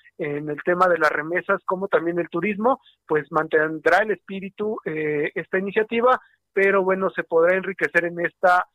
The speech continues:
comisión bicameral que estará funcionando a partir de la segunda semana de enero del próximo año, Javier.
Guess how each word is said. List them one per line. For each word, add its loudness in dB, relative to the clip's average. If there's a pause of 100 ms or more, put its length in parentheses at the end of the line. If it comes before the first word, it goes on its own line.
(180)
comisión -6
bicameral 0
que -6
estará 2 (100)
funcionando -2
a 2
partir -4
de -2
la 2
segunda -4
semana -6 (260)
de 0
enero 0
del -6
próximo -8
año, -6
Javier. -8